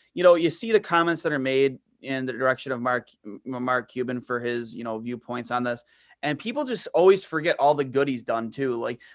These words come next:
when, when, when covid first hit and people were losing their jobs, Mark Cuban was, like, the very first guy to come out and say, like, "Yeah, we're not gonna lay people off. We're gonna keep paying people 'cause, you know, these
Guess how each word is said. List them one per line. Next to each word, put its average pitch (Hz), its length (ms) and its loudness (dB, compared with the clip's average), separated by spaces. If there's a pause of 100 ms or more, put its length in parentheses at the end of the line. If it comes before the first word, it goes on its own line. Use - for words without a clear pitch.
when, 160 340 2
when, 160 360 0
when 151 160 -4
covid 202 360 4
first 190 340 0
hit 165 260 2
and 139 120 -6
people 156 260 -4
were 151 140 0
losing 147 300 -2
their 135 100 0
jobs, 127 320 2 (300)
Mark 180 320 4
Cuban 208 320 -4
was, 139 180 -2
like, 135 180 0
the 135 200 -4
very 139 320 4
first 139 360 -2
guy 135 220 4
to - 80 0
come 139 160 -4
out 135 140 2
and 113 100 -10
say, 135 320 0 (140)
like, 127 200 -6
"Yeah, 147 240 4
we're 123 180 0
not 208 180 2
gonna 147 140 0
lay 127 180 0
people 135 320 -4
off. 131 200 2
We're 139 100 -2
gonna 156 120 -2
keep 147 240 -10
paying 120 220 -10
people 113 240 -12
'cause, 117 140 -16
you 131 80 -8
know, 131 100 -4
these 131 260 -8